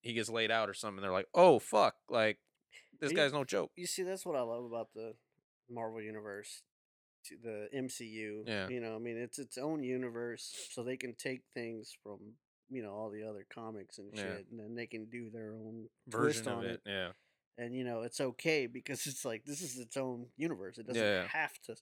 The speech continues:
Speaker 2: strictly follow
Speaker 1: Like Jarvis being an A I instead of a, a
Speaker 2: Yeah.
Speaker 1: driver, but then they, they throw it back to the comics by being like, "Oh, Tony made his A R Jar-, A I, A I Jarvis based on his dad's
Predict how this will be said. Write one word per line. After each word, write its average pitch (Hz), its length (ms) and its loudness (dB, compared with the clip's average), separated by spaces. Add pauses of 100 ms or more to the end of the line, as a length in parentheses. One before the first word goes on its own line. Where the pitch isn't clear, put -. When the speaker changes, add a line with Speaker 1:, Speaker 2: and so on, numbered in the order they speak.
(360)
Speaker 2:
strictly 175 580 0
follow 104 600 -4 (220)
Speaker 1:
Like 110 200 2
Jarvis 120 360 8
being 113 260 2
an 104 100 -2
A 110 200 10
I 104 280 10
instead 95 400 2
of 92 120 0
a, 90 100 -8 (240)
a 92 60 -2
Speaker 2:
Yeah. 92 40 0
Speaker 1:
driver, 95 720 4 (380)
but 101 140 4
then 117 120 4
they, 110 200 0 (440)
they 107 100 0
throw 117 200 2
it 98 100 0
back 110 220 8
to - 80 -6
the 98 100 0
comics 98 400 -2
by 95 120 2
being 95 200 -6
like, 92 200 -8
"Oh, 131 160 4
Tony 139 600 -4 (460)
made 113 300 6
his 120 320 0
A 107 180 6
R 101 200 6
Jar-, 101 300 4 (120)
A 117 220 6
I, 110 360 4 (100)
A 117 260 6
I 113 240 0
Jarvis 107 440 2
based 110 420 2
on 104 320 -2 (240)
his 104 220 -2
dad's 104 320 4